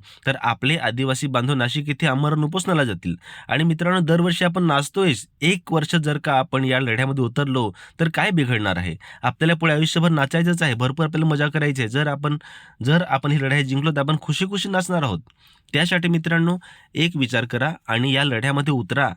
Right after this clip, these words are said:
प्रत्येक, आता आपल्या समाजामध्ये शिक्षक आहेत, डॉक्टर आहेत, नर्स आहेत किंवा एखादा कृषी अधिकारी आहे किंवा आपले YouTube हिरोज आहेत,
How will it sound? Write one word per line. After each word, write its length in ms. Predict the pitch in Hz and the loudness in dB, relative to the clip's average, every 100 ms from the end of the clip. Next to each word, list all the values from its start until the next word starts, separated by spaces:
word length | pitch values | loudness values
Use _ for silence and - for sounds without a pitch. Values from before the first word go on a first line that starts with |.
| _ _ _ _ _ _ _ _ _ _ | _ _ _ _ _ _ _ _ _ _
प्रत्येक, 480 | 139 139 143 175 165 | -2 -2 0 -2 0
आता 220 | 123 143 | -4 0
आपल्या 460 | 143 120 135 139 156 - - _ | 0 0 0 -2 -2 -6 -16 _
समाजामध्ये 680 | - 131 127 139 143 131 135 | -4 0 2 0 0 0 -2
शिक्षक 520 | 131 120 - 156 147 | -2 -4 -4 -4 -2
आहेत, 300 | 107 117 120 120 | -2 0 0 -2
डॉक्टर 520 | 107 113 - 147 135 | -2 -4 -2 -2 0
आहेत, 320 | 113 131 123 - - - - - | 0 0 -2 -4 -16 -20 -16 -4
नर्स 460 | 107 135 156 - | 0 2 0 -2
आहेत 340 | 123 120 131 123 - _ _ _ _ _ _ - - | -2 0 0 -2 -6 _ _ _ _ _ _ -12 -2
किंवा 360 | 135 135 131 135 - 151 135 117 | 0 2 2 0 -8 -20 -12 -8
एखादा 300 | 120 139 143 | -2 -2 -2
कृषी 360 | 123 117 - | -2 -4 0
अधिकारी 500 | 147 127 - 117 117 | 0 0 -2 -2 0
आहे 340 | 107 113 120 120 - - - | -2 -2 -2 -4 -10 -14 -2
किंवा 220 | 147 151 | 2 2
आपले 180 | 160 165 | 2 0
YouTube 400 | 143 139 175 151 | 0 2 2 4
हिरोज 360 | 147 170 165 | 4 4 4
आहेत, 380 | 110 104 82 - | 2 0 -4 -10